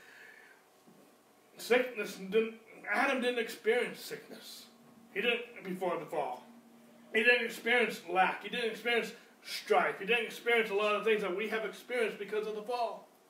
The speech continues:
And it says in Galatians three thirteen that Christ has redeemed us from the curse. And so death should no longer be a problem in our life. And I'm not talking about, um, natural death in, in the sense of, uh, um, the scripture says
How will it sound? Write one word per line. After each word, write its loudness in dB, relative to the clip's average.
And 0
it 2
says 6
in 0
Galatians 0
three -4
thirteen 0
that 0
Christ 4
has -4
redeemed -4
us -4
from -12
the -14
curse. -16
And -4
so 6
death 8
should 2
no 8
longer 6
be 2
a 6
problem -2
in 0
our 2
life. 2
And -6
I'm 2
not 2
talking 0
about, 0
um, -6
natural 4
death 6
in, -2
in -2
the -2
sense 2
of, 2
uh, -2
um, -
the -14
scripture -2
says 2